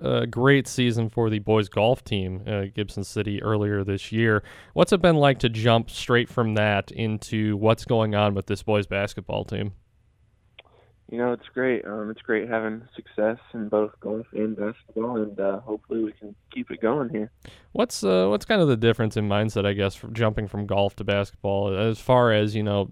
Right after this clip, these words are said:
Speaker 1: doing as well as you have? Wh-, how do you kind of change mindsets as quickly?
Speaker 2: You know, for golf, it's, you don't really wanna get pumped up before a game, uh, or before a match.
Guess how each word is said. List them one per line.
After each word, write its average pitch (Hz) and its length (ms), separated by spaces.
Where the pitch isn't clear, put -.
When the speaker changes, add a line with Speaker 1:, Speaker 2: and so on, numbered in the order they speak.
Speaker 1:
doing 131 400
as 110 160
well 110 380
as 101 220
you 95 120
have? 98 360
Wh-, 110 300
how 135 120
do 135 40
you 113 200
kind 120 200
of 104 60
change 113 300
mindsets 98 580
as 98 100
quickly? 98 440
Speaker 2:
You 127 160
know, 117 240
for 117 100
golf, 110 340
it's, 107 120
you 127 140
don't 120 200
really 110 240
wanna 107 200
get 107 160
pumped 107 300
up 107 120
before 110 300
a 107 80
game, 104 340
uh, 104 300
or 113 100
before 113 280
a 107 60
match. 104 340